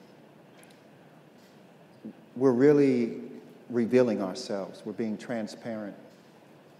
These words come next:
about who we are. And I, I think the most important place for any of us to start in our journey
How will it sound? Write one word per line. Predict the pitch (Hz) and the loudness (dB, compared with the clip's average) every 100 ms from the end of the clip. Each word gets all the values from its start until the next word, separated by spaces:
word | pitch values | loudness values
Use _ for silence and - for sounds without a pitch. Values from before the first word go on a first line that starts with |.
| - - | -20 -10
about | 101 107 | -4 -4
who | 107 110 | -2 -4
we | 107 104 | -2 -2
are. | 98 82 - - - - - - | -2 -6 -14 -20 -20 -20 -20 -14
And | 104 | -8
I, | 107 101 101 - | -6 -6 -10 -14
I | 113 | -10
think | 123 113 | -6 -6
the | 117 | -2
most | 113 117 - | -2 -4 -6
important | 107 - 135 120 110 107 - - - | -6 -2 -2 -2 -8 -10 -18 -20 -20
place | - 127 120 120 - | -4 0 0 -2 -8
for | 117 107 - | -4 -4 -2
any | 127 123 | -2 -2
of | 113 | 0
us | 107 - | -4 -6
to | - | -14
start | - 117 107 | -8 -4 -4
in | 104 | -6
our | 98 | -8
journey | 95 117 110 104 | -6 -6 -6 -6